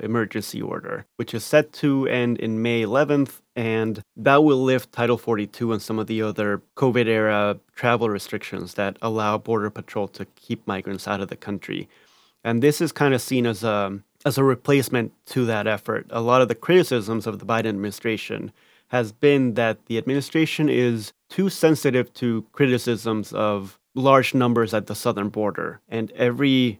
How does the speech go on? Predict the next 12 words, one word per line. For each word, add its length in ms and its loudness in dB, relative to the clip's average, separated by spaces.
policy 520 4
action 380 -4
that 160 -6
the 100 -4
White 200 -2
House 220 -6
has 160 -14
taken 460 0
has 240 -4
been 240 -2
aimed 300 0
at 200 -2